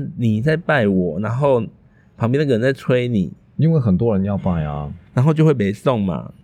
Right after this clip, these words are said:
Speaker 2: 哦，就是寿星北送。
Speaker 1: 对。
Speaker 2: 哦，OK，
Speaker 1: 因为你在帮我唱生日快乐歌，
Speaker 2: 好吧。
Speaker 1: 然后旁边人在那边说：“哎，你唱快一点啦。”
Speaker 2: 哦，好吧。
Speaker 1: 我要看电视之类的。
Speaker 2: 好吧。
Speaker 1: 对。小孩子不要对天空喷水枪。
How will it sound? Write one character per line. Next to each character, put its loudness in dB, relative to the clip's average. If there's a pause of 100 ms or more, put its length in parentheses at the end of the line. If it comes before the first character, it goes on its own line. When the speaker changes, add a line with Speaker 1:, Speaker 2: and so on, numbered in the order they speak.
(640)
Speaker 2:
哦， -2 (480)
就 0
是 0
寿 0
星 -2
北 0
送。 0 (180)
Speaker 1:
对。 2 (200)
Speaker 2:
哦， -6
OK， -4
Speaker 1:
因 -2
为 4
你 0
在 2
帮 0
我 2
唱 0
生 2
日 0
快 0
乐 2
歌， 0
Speaker 2:
好 2
吧。 -2
Speaker 1:
然 0
后 2
旁 0
边 2
人 0
在 0
那 0
边 0
说 0
：“哎， 2
你 0
唱 0
快 2
一 0
点 -2
啦。” -10
Speaker 2:
哦， 0
好 -6
吧。 2
Speaker 1:
我 2
要 -
看 0
电 0
视 0
之 -2
类 2
的。 -8 (260)
Speaker 2:
好 -4
吧。 -6 (240)
Speaker 1:
对。 -2 (760)
小 0
孩 4
子 -2
不 -4
要 2
对 2
天 -2
空 -8
喷 -2
水 -4
枪。 -2